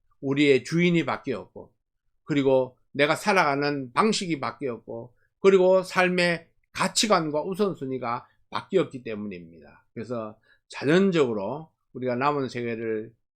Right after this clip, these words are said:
이 세월을 계획하는 것은 새로운 계획이 필요하다는 것입니다. 베드로전서 사 장 이 절 말씀에 보면은, 자, 베드로전서 사 장 이 절 말씀에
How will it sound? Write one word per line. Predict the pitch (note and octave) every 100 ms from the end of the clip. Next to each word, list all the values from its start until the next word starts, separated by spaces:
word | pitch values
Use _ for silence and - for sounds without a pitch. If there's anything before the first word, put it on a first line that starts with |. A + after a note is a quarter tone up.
| _
이 | - A#2+ A#2
세월을 | A2 E3+ F3 E3 C#3+
계획하는 | - D3+ E3+ C3+ B2
것은 | G#2 F#2+ C#3+ C#3 _ _ -
새로운 | - G3 G3+ G3 F#3+ F3
계획이 | A#2+ A#2+ B2 A#2+
필요하다는 | - D#3+ A2+ A2+ G#2 F#2+ F#2+
것입니다. | F2+ - - _ _ _ _ - _ -
베드로전서 | D#3+ F3 A3 B3+ A#3+ A#3+
사 | - F3
장 | F3+ F3 D#3
이 | D3+
절 | D#3 E3+
말씀에 | D3 A2 G2 B2 G#2
보면은, | F2+ E2+ B2 E3+ E2 _ _ _ _ - - - - - _ _ _ _ _ _ _ _ - _ _ _ _
자, | - A#2
베드로전서 | D3+ F#3+ A3+ B3+ A#3+
사 | G3 F#3+
장 | F3 D#3
이 | D3
절 | E3 D3+
말씀에 | A#2 G2+ B2 G#2 G#2+